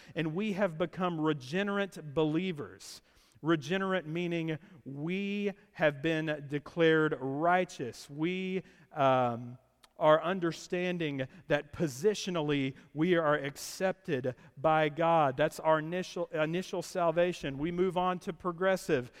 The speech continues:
salvation or sanctification, that period in our lives where we are right now, where it will carry on for the remainder of our existence. And hey, progressive sanctification is a weird deal,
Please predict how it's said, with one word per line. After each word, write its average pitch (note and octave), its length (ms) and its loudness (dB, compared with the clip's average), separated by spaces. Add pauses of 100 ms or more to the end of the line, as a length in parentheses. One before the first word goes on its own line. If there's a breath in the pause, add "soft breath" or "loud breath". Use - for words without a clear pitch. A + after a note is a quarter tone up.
(200 loud breath)
salvation D3 720 2
or D3 180 2
sanctification, D3 1160 -6 (240 loud breath)
that D#3 280 2
period F#3+ 640 0
in E3 180 -6
our D#3 160 2
lives D#3 520 4
where D3+ 240 4
we D3+ 180 0
are D3 340 4
right D3 360 2
now, C#3 460 -4 (1300)
where C#3 320 2 (260 loud breath)
it D#3 180 -4
will C3+ 140 0
carry F3 600 -4
on D#3 420 -2
for D#3 120 -8
the C#3 120 -2
remainder C#3+ 520 -2
of C3 220 -6
our C#3 260 2
existence. B2 760 -6 (260 loud breath)
And D#3 140 -2
hey, E3+ 280 4 (220 loud breath)
progressive F#3 580 0
sanctification G3 920 -4
is D#3+ 160 -2
a C#3+ 40 0
weird D3 520 -2
deal, C#3+ 400 0